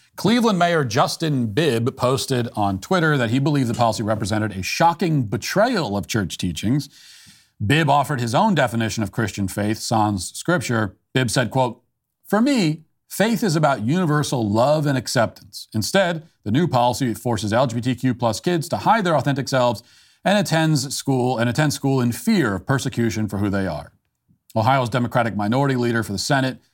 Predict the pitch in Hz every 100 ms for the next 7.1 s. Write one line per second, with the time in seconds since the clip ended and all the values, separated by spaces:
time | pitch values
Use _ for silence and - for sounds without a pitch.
0 | _ 117 117 120 98 87 165 160 139 135
1 | - _ _ _ - 131 117 113 107 104
2 | 117 127 120 123 113 104 104 135 135 -
3 | 117 104 - - 104 117 170 117 120 107
4 | 104 95 - 107 104 - 101 90 - 101
5 | 98 98 92 87 85 113 113 - 104 110
6 | 107 104 101 - 196 180 135 117 131 127
7 | 113